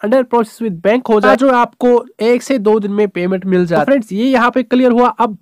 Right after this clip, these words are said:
बात करते हैं आप लोगों की, अब बात करते हैं उन लोगों की जिनको अभी तक कोई स्टेट्स ना पीएफएमएस पे आ रहा है,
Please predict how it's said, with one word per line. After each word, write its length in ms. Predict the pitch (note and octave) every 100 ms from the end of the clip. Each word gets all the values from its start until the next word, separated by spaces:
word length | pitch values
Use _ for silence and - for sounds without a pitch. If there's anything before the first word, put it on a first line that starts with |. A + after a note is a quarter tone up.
| _ F3+
बात 280 | G#3 C#4
करते 320 | - C4 A3 A3
हैं 200 | B3 A#3+ -
आप 260 | G#3+ A#3 G#3+
लोगों 200 | F#3 E3+
की, 240 | - D#3+ _ -
अब 160 | G#3
बात 260 | G#3 A#3+ B3
करते 260 | B3+ A#3+
हैं 60 | B3 -
उन 120 | C#4+
लोगों 280 | C#4+ B3+ A#3+
की 240 | A#3 B3+
जिनको 360 | G#3+ G#3 G#3+ A#3
अभी 240 | G#3+ G3 G#3
तक 180 | G#3+ G#3+ -
कोई 220 | G3+ G#3
स्टेट्स 520 | - - A3 A3+ - _ -
ना 100 | F#3
पीएफएमएस 600 | D#3+ F#3 F#3+ G#3 A3 A3+
पे 100 | -
आ 140 | G#3+ G#3+
रहा 100 |
है, 100 | G#3+